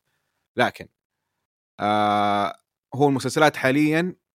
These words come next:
مب-، مبنية تمامًا على المسلسلات اللي بدت بألفين وثمانية وفوقها وبعدها،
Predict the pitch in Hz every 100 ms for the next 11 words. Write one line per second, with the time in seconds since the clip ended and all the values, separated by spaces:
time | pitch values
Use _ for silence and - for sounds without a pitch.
0 | _ _ 107 113 110 98 107 101 135 135
1 | 107 101 117 131 127 123 101 107 98 107
2 | 107 104 98 101 - 90 101 95 92 104
3 | 104 98 87 87 78 - 92 85 78 -